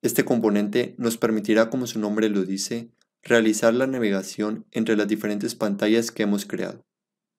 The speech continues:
Y la forma en cómo se comunican estos tres elementos es de la siguiente manera. Aquí tenemos de una forma visual cómo están situados nuestros tres elementos.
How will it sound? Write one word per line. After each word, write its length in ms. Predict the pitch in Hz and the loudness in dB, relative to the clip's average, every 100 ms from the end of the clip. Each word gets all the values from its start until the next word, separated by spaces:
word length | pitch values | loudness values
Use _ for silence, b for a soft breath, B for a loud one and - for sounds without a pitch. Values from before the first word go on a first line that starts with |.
| _ 139 | _ 4
Y 60 | |
la 140 | 131 127 | 6 6
forma 240 | 139 151 | 2 2
en 60 | 156 | 2
cómo 260 | 143 131 | 0 0
se 160 | - - | -4 -6
comunican 580 | 113 104 107 110 120 117 | -4 -2 -2 -2 0 0
estos 320 | 113 123 - | -2 -6 -4
tres 240 | 117 113 | -4 -2
elementos 640 | 110 107 110 117 123 - - | -2 0 0 0 -4 -6 -4
es 100 | 117 | 0
de 80 | 113 | 4
la 100 | 113 | 4
siguiente 380 | 113 104 101 101 | 2 0 0 0
manera. 460 | 98 90 87 - _ _ _ _ _ _ _ _ _ _ | -4 -6 -12 -16 _ _ _ _ _ _ _ _ _ _
Aquí 220 | 120 135 | -4 0
tenemos 500 | 135 143 131 127 131 | 2 2 4 2 2
de 80 | 123 | 2
una 180 | 120 120 | 2 0
forma 340 | 120 120 123 | -2 -2 0
visual 600 | 113 101 - 110 117 127 _ _ _ _ _ _ _ _ _ | 0 -2 0 0 0 -4 _ _ _ _ _ _ _ _ _
cómo 220 | 131 131 | 0 2
están 320 | 131 - 127 123 | 0 -2 -2 -2
situados 400 | 117 120 120 120 | -2 2 4 2
nuestros 340 | 117 107 - | -6 -10 -12
tres 240 | - 107 | -4 -4
elementos. 640 | 110 104 92 87 87 - | -2 -4 -6 -10 -12 -18